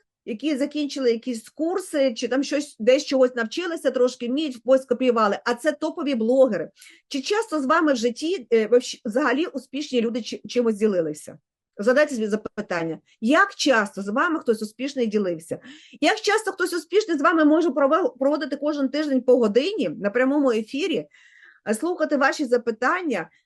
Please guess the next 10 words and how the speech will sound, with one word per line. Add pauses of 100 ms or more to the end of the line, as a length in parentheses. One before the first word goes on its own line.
давати
відповіді,
давати
домашні
зада-,
завдання, (320)
розбирати? (560)
І
це
продовжується